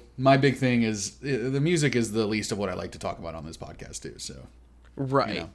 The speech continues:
Speaker 2: And so
Speaker 1: I
Speaker 2: that's
Speaker 1: try
Speaker 2: just
Speaker 1: and
Speaker 2: another
Speaker 1: delay that
Speaker 2: reason.
Speaker 1: as much as possible.
Speaker 2: Yeah. Well, that's why you haven't brought an album in for the last month.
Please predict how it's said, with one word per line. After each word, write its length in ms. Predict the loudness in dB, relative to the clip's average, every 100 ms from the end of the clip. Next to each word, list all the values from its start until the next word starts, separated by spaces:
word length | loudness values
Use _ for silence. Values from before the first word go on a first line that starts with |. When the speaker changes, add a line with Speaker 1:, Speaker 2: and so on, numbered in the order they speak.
| -10 -4
Speaker 2:
And 140 | 4
so 80 | 6
Speaker 1:
I 40 | 8
Speaker 2:
that's 120 | 8
Speaker 1:
try 140 | 8
Speaker 2:
just 120 | 8
Speaker 1:
and 80 | 8
Speaker 2:
another 160 | 8 8
Speaker 1:
delay 180 | 8 8
that 80 | 6
Speaker 2:
reason. 120 | 2
Speaker 1:
as 80 | -2
much 180 | -4
as 60 | -4
possible. 540 | -4 -4 -4 -8 -10 -10
Speaker 2:
Yeah. 440 | -6 -6 -6 -10 -16 -20 -20 -20 -20 -20 -20 -20 -4
Well, 140 | 2 4
that's 280 | 4 4 4
why 100 | 4
you 160 | 6
haven't 280 | 4 2 0
brought 320 | 2 2 4
an 100 | 4
album 440 | 4 4 6 6 4
in 140 | 2
for 120 | -2
the 80 | -6
last 340 | -8 -12 -12 -12
month. 400 | -12 -10 -6